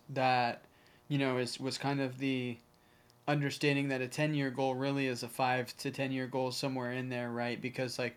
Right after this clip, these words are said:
marketing is ever changing. I mean, you know, you look at Chat G P T, I mean, none of us know what marketing is gonna be like in five years,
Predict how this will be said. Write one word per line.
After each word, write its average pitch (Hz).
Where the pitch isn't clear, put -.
marketing 131
is 120
ever 123
changing. 120
I 117
mean, 117
you 117
know, 117
you 131
look 135
at 127
Chat 143
G 131
P 123
T, 135
I 135
mean, 120
none 160
of 143
us 135
know 135
what 127
marketing 131
is 120
gonna 127
be 127
like 117
in 117
five 117
years, 120